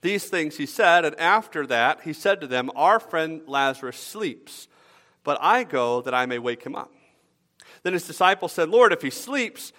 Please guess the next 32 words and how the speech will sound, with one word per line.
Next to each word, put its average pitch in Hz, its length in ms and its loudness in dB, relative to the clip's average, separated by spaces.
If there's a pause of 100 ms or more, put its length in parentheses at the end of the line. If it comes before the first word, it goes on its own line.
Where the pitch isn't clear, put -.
(340)
he 220 140 -6
will 285 120 -4
get 233 180 -4
well." 247 300 -4 (480)
However, 185 280 6
Jesus 175 320 -6
spoke 190 260 -2
of 156 80 -10
his 143 140 -4
death, 185 360 6
but 156 120 -12
they 190 180 0
thought 165 280 2
that 151 60 -8
he 151 60 -8
was 151 120 -8
speaking 160 360 -6
about 147 300 2
taking 139 320 -6
rest 131 340 0
and 127 100 -12
sleep. 202 360 -4 (260)
Then 160 160 -4
Jesus 226 500 -4 (280)
said 196 260 2
it 202 140 -2
to 185 80 -10
them 160 180 -2
plainly, 165 560 -4
"Lazarus 175 760 0 (260)
is 127 160 -10
dead. 120 300 -4